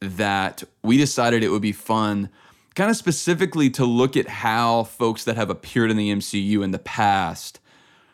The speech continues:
showed up as voice actors, like, how their voice acting performances stack up against maybe the performances we've gotten from them in, in live action contests. So that's why this is not meant as a slight at all to folks like Josh Keaton, who did an incredible job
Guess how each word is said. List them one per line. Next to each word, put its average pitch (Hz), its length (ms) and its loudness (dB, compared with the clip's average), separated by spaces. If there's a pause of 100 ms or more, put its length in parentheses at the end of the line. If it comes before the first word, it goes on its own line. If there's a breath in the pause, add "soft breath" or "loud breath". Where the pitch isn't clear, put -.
(840 soft breath)
showed 120 400 0
up 107 200 -2
as 101 240 -2
voice 110 300 0
actors, 82 380 -8
like, 87 100 -6
how 107 240 0
their 101 180 -2
voice 117 360 0
acting 95 280 -2
performances 90 600 -8
stack 104 400 -4
up 98 100 -4
against 95 480 -6
maybe 101 320 0
the 92 160 -4
performances 101 580 -6
we've 98 140 -4
gotten 92 240 -4
from 98 160 -6
them 87 160 -4
in, 82 240 -6
in 90 120 -4
live 95 220 -2
action 85 280 -8
contests. 82 420 -8
So 101 240 -2 (340 loud breath)
that's 139 300 0
why 131 160 2
this 120 160 -2
is 123 100 -6
not 143 240 0
meant 131 200 -2
as 104 120 -4
a 107 60 -6
slight 110 340 -2
at 90 100 -4
all 131 320 2
to 131 120 -4
folks 107 300 -4
like 87 100 -8
Josh 95 360 -6
Keaton, 147 500 -4 (340 loud breath)
who 113 140 0
did 104 160 -2
an 101 80 -2
incredible 98 480 -2
job 98 580 -4